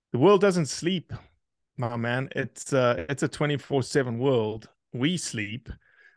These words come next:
but whilst we're sleeping, you know, Australia is kicking, New Zealand's kicking, South Africa, Europe, everyone's starting to wake up. So you're six hours behind when you wake up in the morning. And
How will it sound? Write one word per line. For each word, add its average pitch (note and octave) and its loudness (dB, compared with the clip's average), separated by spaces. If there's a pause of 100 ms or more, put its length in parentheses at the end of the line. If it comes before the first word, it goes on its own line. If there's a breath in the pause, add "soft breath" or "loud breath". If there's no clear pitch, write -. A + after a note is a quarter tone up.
(220 soft breath)
but A2+ 0
whilst C3 4
we're D3 2
sleeping, A#2 -4 (640)
you C3 -4
know, A#2+ 0
Australia C3+ 2
is B2 -4
kicking, A#2 -4
New A#2 -4
Zealand's A#2+ 0
kicking, A2 -2
South A#2+ 0
Africa, A#2+ 0
Europe, A#2 -2
everyone's A#2 -2
starting A#2 0
to A2 -4
wake A2 -2
up. A#2 2
So - -6
you're A#2+ 0
six - -4
hours B2 2
behind A#2+ 0
when A2 -4
you A#2 -4
wake A#2 -2
up A#2 -4
in A2 -4
the G#2+ -4
morning. G#2+ -2
And G2+ -10